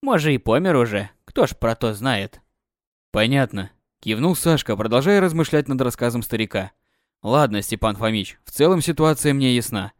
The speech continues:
Кроме одного, пожалуй. А в сарай-то ты ночью зачем поперся?» Старик угрюмо засопел. «А затем, Ивановна моя, баба дюжа строгая. Почитай, тридцать годочков вместе прожили,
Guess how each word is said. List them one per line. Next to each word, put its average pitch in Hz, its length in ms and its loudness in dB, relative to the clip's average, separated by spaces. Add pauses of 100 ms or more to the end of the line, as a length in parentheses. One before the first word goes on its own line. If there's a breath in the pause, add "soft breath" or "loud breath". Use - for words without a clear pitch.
(280)
Кроме 139 320 2
одного, 156 380 4
пожалуй. 107 540 0 (280)
А 107 140 0
в - 40 -8
сарай-то 160 440 2
ты 127 100 -2
ночью 135 300 0
зачем 117 280 -2
поперся?» 117 520 0 (560)
Старик 175 480 0
угрюмо 170 400 4
засопел. 120 600 -2 (720)
«А 349 120 2
затем, 127 560 -2 (180)
Ивановна 147 560 2
моя, 101 380 -2 (400)
баба 135 360 2
дюжа 120 340 -4
строгая. 104 580 0 (720)
Почитай, 135 520 0
тридцать 127 520 -2
годочков 135 580 0
вместе 123 380 -2
прожили, 101 580 0